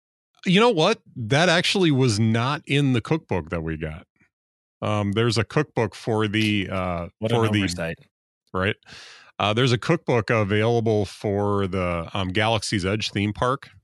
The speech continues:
Speaker 1: the, um, the Black Spire Outpost or something like that, that they have there. Uh, they released a cookbook with all the, the food that they, they, um, they make there.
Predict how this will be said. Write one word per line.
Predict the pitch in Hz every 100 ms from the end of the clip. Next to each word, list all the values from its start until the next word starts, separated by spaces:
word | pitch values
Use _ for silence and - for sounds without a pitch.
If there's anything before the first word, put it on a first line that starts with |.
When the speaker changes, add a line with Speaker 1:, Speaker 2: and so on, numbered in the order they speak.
| _ -
Speaker 1:
the, | 95 98 95 90 90 -
um, | 95 90 85 82 82 - _ _ _ 98
the | 98 90 85
Black | 101 107 107
Spire | - 107 107 110 107 107 98
Outpost | 98 113 - 120 117 -
or |
something | - 117 117
like | 110 107
that, | 110 107
that | 101
they | 107
have | 101 107 98
there. | 110 113 - - - - -
Uh, | 104 98
they | 107
released | 110 120 120 127 -
a | 101
cookbook | 135 127 - 98
with | 95 90
all | 98 95
the, | 92 87 85 85
the | 110
food | - 139 135
that | 104 90
they, | 87 82 - _ _ _
they, | 107 104 95 90
um, | 95 92 82 82 90 92 _ _ _ _ _ _ _ _ _ _ _ - -
they | 131 113
make | 117 113 -
there. | 87 80